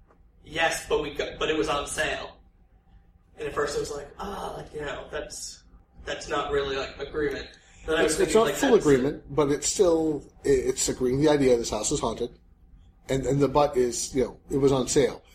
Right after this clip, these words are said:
Speaker 2: So which idea is more important to play? "Oh, we're in a haunted house." That's my character's offer. Or, "This is on sale." I'm obviously a spinster and or I'm, uh, I'm frugal. That's my character's offer.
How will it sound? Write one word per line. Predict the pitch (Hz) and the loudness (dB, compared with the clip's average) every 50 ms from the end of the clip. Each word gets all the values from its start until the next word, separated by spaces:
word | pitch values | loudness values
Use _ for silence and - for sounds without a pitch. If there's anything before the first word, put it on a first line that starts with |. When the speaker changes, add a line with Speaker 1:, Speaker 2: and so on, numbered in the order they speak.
| _ _ _ | _ _ _
Speaker 2:
So | - - 147 139 135 - - - | 0 2 2 2 2 -2 -8 -4
which | 139 143 139 143 147 | -2 -2 0 0 0
idea | 131 131 123 123 127 120 | 0 0 2 2 0 0
is | 120 123 | 0 0
more | 127 123 | -2 -2
important | 117 117 - 127 117 107 113 110 | -2 -2 -2 -2 -2 -2 -6 -6
to | - | -4
play? | 135 123 - - - - - | -4 -4 -4 -6 -12 -12 -10
"Oh, | 110 | -8
we're | 117 113 110 107 | -6 -6 -6 -8
in | 104 | -8
a | - | -8
haunted | - 127 123 120 113 110 | -6 -6 -6 -6 -4 0
house." | - 151 147 - 120 - - - - - - | 2 2 2 2 0 -4 -6 -6 -10 -14 -18
That's | - 104 - - | -16 -14 -8 -4
my | 131 139 | -2 -2
character's | 151 139 127 107 95 - 95 - | -2 -2 -4 -6 -6 -8 -10 -10
offer. | - 95 92 - - 101 - - - - - - _ _ _ - | -8 -8 -10 -10 -12 -16 -18 -20 -20 -20 -20 -20 _ _ _ 0
Or, | 143 135 127 120 | 2 2 2 0
"This | 104 120 131 - - | -2 -2 -4 -4 -4
is | 127 | -4
on | 123 107 95 | -4 -4 -4
sale." | - - 160 151 135 113 104 101 - _ _ | 0 4 6 6 6 4 2 -4 -10 _ _
I'm | - - - 110 104 - - | -12 -10 -10 -10 -12 -16 -16
obviously | - - 104 101 104 101 - - - 104 101 | -14 -12 -10 -10 -6 -6 -6 -6 -6 -8 -10
a | - - | -8 -6
spinster | - - - 117 110 - - 113 104 101 | -6 -4 -2 -4 -4 -4 -6 -6 -8 -6
and | 98 104 104 95 | -8 -10 -10 -8
or | 101 101 101 | -8 -8 -8
I'm, | 95 95 95 95 | -8 -10 -12 -14
uh, | - - - - - - - - _ _ _ _ _ _ - | -16 -16 -16 -18 -18 -20 -20 -20 _ _ _ _ _ _ -16
I'm | - 92 90 | -16 -16 -14
frugal. | - - - 208 208 147 131 - - - - _ _ | -10 2 4 4 6 6 4 2 0 -6 -16 _ _
That's | 123 117 - - | -8 -8 -4 0
my | 139 143 143 139 | 0 2 2 2
character's | - 135 107 - - - - - | 0 -2 -4 -4 -8 -12 -12 -12
offer. | - - - - | -14 -14 -16 -20